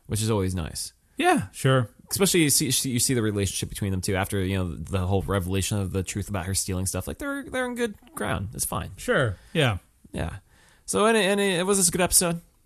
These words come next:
Speaker 2: It was fine. I didn't
Speaker 1: Yeah.
Speaker 2: love it or hate it.
Speaker 1: Yeah, it was
Speaker 2: It's
Speaker 1: a
Speaker 2: episode two.
Speaker 1: Exactly. Yeah, I, I agree on that. Oh, any quotes that we're forgetting? Anything that we missed?
Speaker 2: Uh, yes, I sure. Well, in the way that we, uh, always do.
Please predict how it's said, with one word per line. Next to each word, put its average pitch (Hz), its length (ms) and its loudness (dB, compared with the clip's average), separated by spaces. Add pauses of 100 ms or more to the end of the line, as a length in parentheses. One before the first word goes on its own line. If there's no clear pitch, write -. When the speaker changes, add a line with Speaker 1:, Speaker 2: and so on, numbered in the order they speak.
(280)
Speaker 2:
It 480 160 -2
was 180 200 6
fine. 117 360 2 (220)
I 180 180 8
didn't 175 220 6
Speaker 1:
Yeah. 151 60 6
Speaker 2:
love 151 140 8
it 151 60 6
or 139 80 6
hate 120 220 4
it. 131 180 -4 (240)
Speaker 1:
Yeah, 339 220 4
it 131 40 6
was 151 100 4
Speaker 2:
It's 170 100 2
Speaker 1:
a 214 80 4
Speaker 2:
episode 165 360 0
two. 123 260 -2 (340)
Speaker 1:
Exactly. 113 560 2 (180)
Yeah, 98 280 0 (240)
I, 117 140 2
I 101 120 4
agree 98 240 2
on 80 120 0
that. 62 300 -6
Oh, 139 320 -4
any 135 460 -4
quotes 160 260 4
that 165 100 2
we're 156 80 0
forgetting? 139 500 -2
Anything 127 360 -2
that 117 140 -4
we 101 80 -4
missed? 127 360 -4 (320)
Speaker 2:
Uh, 131 460 6
yes, 233 340 0
I 131 80 -2
sure. 160 240 -4
Well, 147 220 6 (1000)
in 131 180 2
the 123 100 4
way 123 200 2
that 143 220 -2
we, 151 300 0
uh, 151 240 0 (380)
always 139 380 0
do. 120 240 -4